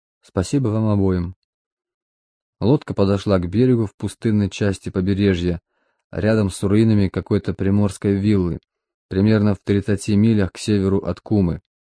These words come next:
Ливия спрыгнула в воду, чтобы первой очутиться на суше.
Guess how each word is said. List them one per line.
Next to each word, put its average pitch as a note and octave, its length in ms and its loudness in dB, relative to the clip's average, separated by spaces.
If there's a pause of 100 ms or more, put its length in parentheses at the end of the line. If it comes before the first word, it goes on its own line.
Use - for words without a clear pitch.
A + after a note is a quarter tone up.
(160)
Ливия A#2 340 4
спрыгнула G2 600 0
в E2+ 60 -6
воду, A2 500 0
чтобы F#2 340 -2
первой A2 360 2
очутиться F#2+ 680 -4
на F#2 120 0
суше. F#2 460 -4